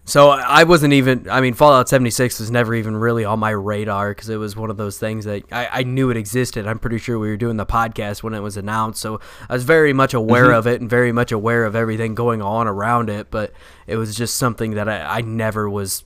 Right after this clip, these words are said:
Speaker 1: really interested in. I ended up playing it just for the podcast so I could talk about how bad it was from my personal experience
Speaker 2: <laughs>
Speaker 1: rather than just watching a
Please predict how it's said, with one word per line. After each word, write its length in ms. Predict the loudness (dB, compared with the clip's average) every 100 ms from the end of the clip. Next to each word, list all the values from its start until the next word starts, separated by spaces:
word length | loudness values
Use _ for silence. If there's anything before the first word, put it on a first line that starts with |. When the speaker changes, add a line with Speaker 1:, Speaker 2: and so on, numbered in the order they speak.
| -12
Speaker 1:
really 480 | -4 -2 0 -2 -4
interested 580 | -4 -2 -4 -6 -8 -6
in. 300 | -6 -6 0
I 160 | 2
ended 240 | 4 2 2
up 220 | 0 0
playing 380 | 0 2 2 2
it 260 | -2 -4
just 220 | -6 -8 -4
for 180 | -4
the 100 | -2
podcast 540 | -4 -2 -4 -4 -6 -4
so 120 | -4
I 80 | -4
could 160 | -6
talk 280 | -4 -2 -2
about 340 | -4 -4 -6 -10 -12
how 160 | -8 -6
bad 240 | -6 -8
it 100 | -8
was 240 | -6 -6 -4
from 300 | -4 -6 -6 -14 -4
my 240 | -2 0
personal 480 | 2 2 2 2 2
experience 560 | 2 0 -2 -2 -2 2
Speaker 2:
<laughs> 100 | 4
Speaker 1:
rather 220 | 4 0
than 60 | -2
just 240 | -4 -4
watching 400 | 0 0 -2 -6
a 160 | -6